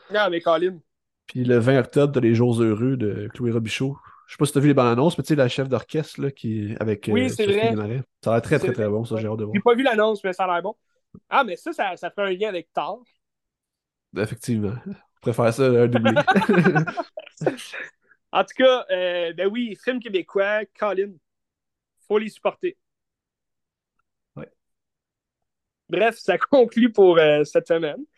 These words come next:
Speaker 1: Euh, restez à l'affût. Euh, vive le Québec libre. Puis, euh, aimez comme Sylvain.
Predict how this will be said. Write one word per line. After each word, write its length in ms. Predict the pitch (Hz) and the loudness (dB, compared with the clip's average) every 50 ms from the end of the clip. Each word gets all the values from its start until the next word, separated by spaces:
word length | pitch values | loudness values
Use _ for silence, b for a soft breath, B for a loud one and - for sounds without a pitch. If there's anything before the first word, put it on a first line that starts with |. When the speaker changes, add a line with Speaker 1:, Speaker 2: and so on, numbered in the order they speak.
| b b b b b b _ _ - | b b b b b b _ _ -8
Speaker 1:
Euh, 800 | 143 139 139 139 139 139 135 135 131 127 127 127 127 123 123 123 123 123 120 - _ _ _ _ _ _ _ _ - | -4 -2 -2 -2 -2 -2 -4 -4 -6 -6 -6 -8 -8 -8 -10 -10 -10 -12 -12 -14 _ _ _ _ _ _ _ _ -4
restez 260 | 156 175 196 - 269 | -2 -2 0 0 0
à 40 | 277 | 0
l'affût. 460 | 269 254 226 - - 262 269 302 320 _ _ _ _ _ _ _ _ _ _ _ _ _ _ - | 0 -2 -2 -4 -6 -10 -10 -10 -12 _ _ _ _ _ _ _ _ _ _ _ _ _ _ -16
Euh, 500 | 160 160 160 160 160 160 156 156 156 156 151 151 | -12 -10 -8 -8 -6 -6 -6 -6 -4 -6 -6 -6
vive 140 | 190 220 | -6 -4
le 80 | 208 202 | -4 -4
Québec 280 | - 196 190 190 180 - | -4 -2 -4 -4 -4 -2
libre. 300 | 190 202 226 240 220 - _ _ _ _ _ _ _ _ _ _ | -2 -2 -2 -2 -6 -20 _ _ _ _ _ _ _ _ _ _
Puis, 280 | - 180 180 175 170 170 | -14 -12 -8 -4 -2 0
euh, 220 | 165 165 160 160 160 - - | 0 0 0 -2 -4 0 2
aimez 400 | 233 226 220 220 226 240 254 233 - | 2 2 2 0 -4 -6 -8 -8 -4
comme 180 | - 180 180 | -6 -6 -6
Sylvain. 320 | 165 - 165 139 139 123 | -6 -10 -12 -12 -12 -18